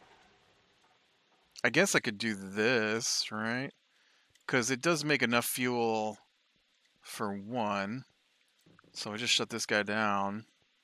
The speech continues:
Then it'll make enough fuel for that other one, I think. Anyways.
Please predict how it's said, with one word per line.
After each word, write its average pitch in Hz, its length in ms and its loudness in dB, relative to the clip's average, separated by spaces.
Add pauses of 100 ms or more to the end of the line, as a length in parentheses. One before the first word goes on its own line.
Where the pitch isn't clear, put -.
(1000)
Then 107 280 -2
it'll 107 200 -4
make 104 240 -6
enough 104 160 -6
fuel 104 300 -8
for 107 180 -10
that 98 200 -4
other 107 220 -6
one, 110 340 -10 (480)
I 113 60 -14
think. - 500 -12 (1500)
Anyways. 113 680 2